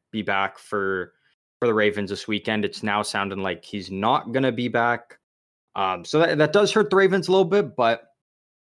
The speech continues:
even without him, they've, they've been dominating and, and winning. So I think, unfortunately, the Texans', uh,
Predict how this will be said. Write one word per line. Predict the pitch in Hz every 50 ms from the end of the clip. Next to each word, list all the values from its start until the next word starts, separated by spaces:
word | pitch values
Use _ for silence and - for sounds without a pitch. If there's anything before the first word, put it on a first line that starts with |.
| _ _ _ -
even | 139 143 160 156
without | 147 127 - 123 135 165 156
him, | 123 110 107
they've, | 104 101 98 87 - - - _ _ _ _ _ _ _ _ _
they've | - 123 120 101 95 92
been | - 110 104 101 98 98 92 - _ _ _ _ _ _ _ _ _ _ _ _ _ _ _ _ _ _ _ _ _ _ - 107 92
dominating | - 131 117 117 113 113 110 110 107 107 101 101 101 101
and, | 98 98
and | - - 107 101
winning. | 92 92 98 92 87 87 87 85
So | - - - 95 90 87 87 87 87 - _ _ _ _ _ _ _ _ _ _ _ _ _ _ _ _ _ _ _ _ _ _ _ _ _ _
I | - 113
think, | - - 175 165 156
unfortunately, | 156 135 - 139 139 135 135 - 127 123 107
the | 104
Texans', | 101 - - 110 104 - - - 104 101 95 90 - -
uh, | 101 92 90 87 87 90 87